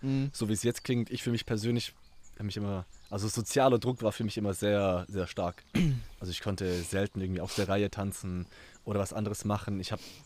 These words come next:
Speaker 2: mir hat immer die Musik gefallen, die ander-, allen anderen gefallen hat. Ähm, und da dann auch einfach zu sagen, "Leute, <laughs> man sieht sich irgendwann."
Speaker 1: Ja.
Speaker 2: Also finde ich schon einen starken Move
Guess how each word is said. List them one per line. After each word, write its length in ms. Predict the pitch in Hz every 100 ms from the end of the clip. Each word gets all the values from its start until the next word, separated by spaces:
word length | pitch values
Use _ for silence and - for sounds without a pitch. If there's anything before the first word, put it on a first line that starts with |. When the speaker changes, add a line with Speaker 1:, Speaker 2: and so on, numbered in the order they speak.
| -
Speaker 2:
mir 120 | 95
hat 80 | 90
immer 140 | 117
die 140 | 110
Musik 320 | 123 117 135 127
gefallen, 380 | 123 117 113
die 100 | 113
ander-, 240 | 107 113 104 -
allen 180 | 117
anderen 300 | 113 120 117
gefallen 320 | 117 - 113 110
hat. 180 | 110 - - - - - - - -
Ähm, 180 | 110 110
und 100 | 107
da 80 | 113
dann 100 | 113
auch 100 | 107
einfach 220 | 107 107
zu 100 | -
sagen, 440 | 104 107 104 101 98 - - - - - -
"Leute, 240 | 120 135 110 98 - - 117
<laughs> 500 | - - - - -
man 120 | 117
sieht 200 | 127 127
sich 120 | 117
irgendwann." 440 | 113 113 98 101 120
Speaker 1:
Ja. 320 | 139 127 127 127 -
Speaker 2:
Also 160 | 110 117
finde 160 | - 127
ich 80 |
schon 80 | -
einen 20 | 113
starken 380 | - 120 113
Move 200 | 110 131